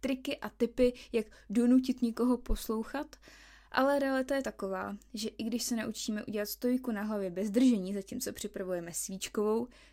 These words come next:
s tím člověkem prostě nehnem, dokud nebude sám chtít.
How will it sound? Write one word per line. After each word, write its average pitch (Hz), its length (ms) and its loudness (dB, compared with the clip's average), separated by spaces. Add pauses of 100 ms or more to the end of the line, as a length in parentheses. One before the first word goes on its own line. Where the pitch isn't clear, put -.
s - 140 -8
tím 262 180 4
člověkem 226 400 -4
prostě 220 320 -8
nehnem, 202 480 -4 (100)
dokud 214 400 -8
nebude 196 500 -6 (120)
sám 180 380 -14 (120)
chtít. - 500 -20